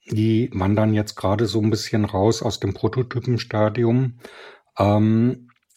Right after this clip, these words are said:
aber bis jetzt geht es eigentlich fast immer darum, äh, behinderte Menschen, ähm, dazu zu bringen, ähm, zum Beispiel einen Roboterarm mit Gedankenkraft bedienen zu können und so.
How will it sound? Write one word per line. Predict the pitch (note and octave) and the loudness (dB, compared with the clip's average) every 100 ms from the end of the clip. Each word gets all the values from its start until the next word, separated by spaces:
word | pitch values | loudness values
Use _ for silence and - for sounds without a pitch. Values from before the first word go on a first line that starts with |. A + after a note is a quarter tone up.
| - | -2
aber | G2+ G#2+ | 2 2
bis | G#2+ A2 | 2 0
jetzt | A#2 - | -2 -2
geht | - A#2+ | -2 -2
es | A2+ | -2
eigentlich | - G2 A2+ A#2+ - G#2+ | -2 0 2 2 0 -2
fast | - A#2 - | -2 -6 -4
immer | G2+ G#2 G#2 | -2 0 0
darum, | G2+ G2 - - G#2 A2 A2 B2+ | 0 -2 -4 -2 0 2 2 0
äh, | F#2 G2 F#2+ G#2+ - | -2 -2 -4 -8 -10
behinderte | A#2 G#2+ F2 G#2 G2 - G#2+ | -4 -2 0 0 -2 -2 -2
Menschen, | F#2 G2 - G#2+ G2+ - - - - - _ _ - | 0 -2 -2 0 0 -2 -16 -20 -20 -20 _ _ 0
ähm, | G2 G2 G2+ G2+ | 2 2 2 2
dazu | G2 - A2 | 0 -4 -8
zu | - G2+ | -6 -2
bringen, | G#2 G#2 G#2+ G#2 G#2+ - | 0 2 4 2 -2 -4
ähm, | F2+ F#2+ G2 F#2+ G2+ A2 - _ - | -2 0 0 0 -2 -4 -8 _ 0
zum | A#2 | 4
Beispiel | G2+ G2 - | 4 2 0
einen | F2 F#2+ | 0 0
Roboterarm | F#2+ F#2 F#2 G#2 - F2 G2 | -2 -2 -2 -2 -2 -2 -2
mit | F#2+ - | -4 -6
Gedankenkraft | F#2 E2+ F2+ F#2 - - - | -6 -4 -4 -6 -8 -10 -8
bedienen | F#2 F#2 F#2 F#2 | -6 -2 0 -2
zu | - G2+ | -4 -10
können | - E2+ F2+ | -8 -6 -6
und | F2+ F2 | -6 -8
so. | F2 | -10